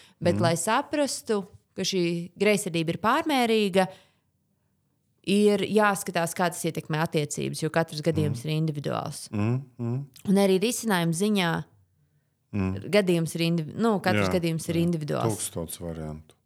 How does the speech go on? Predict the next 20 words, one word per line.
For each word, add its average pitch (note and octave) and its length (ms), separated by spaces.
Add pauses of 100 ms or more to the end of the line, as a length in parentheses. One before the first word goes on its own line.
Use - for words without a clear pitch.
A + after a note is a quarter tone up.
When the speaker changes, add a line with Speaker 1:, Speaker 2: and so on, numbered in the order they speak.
Speaker 1:
Jā, F3 180
cik F3 180
daudz F3+ 260
mēs, E3 500
cik F3+ 200
daudz E3+ 360
var E3+ 120
iesaistīties G3 760
partneri, G3 460
teiksim, F3+ 300
nedrošību E3+ 520
mazināšanā. E3+ 880 (760)
Un F3+ 180
jāsaprot, F3+ 560
jā, E3 200
šis - 300
cēlonis, D3+ 640
jo, D#3+ 120
ja D#3 160
cēlonis D#3 840